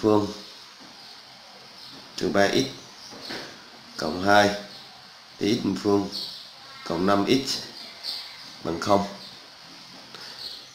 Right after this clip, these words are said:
Thì tới đây thì dễ rồi đúng không các em? Tới đây thì, ờ, chúng ta sẽ,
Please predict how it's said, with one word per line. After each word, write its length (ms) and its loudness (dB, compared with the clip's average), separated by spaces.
Thì 120 0
tới 140 12
đây 160 12
thì 80 10
dễ 300 10
rồi 100 10
đúng 120 10
không 100 8
các 60 10
em? 120 10
Tới 140 6
đây 160 12
thì, 220 12
ờ, 380 12
chúng 140 6
ta 260 10
sẽ, 480 6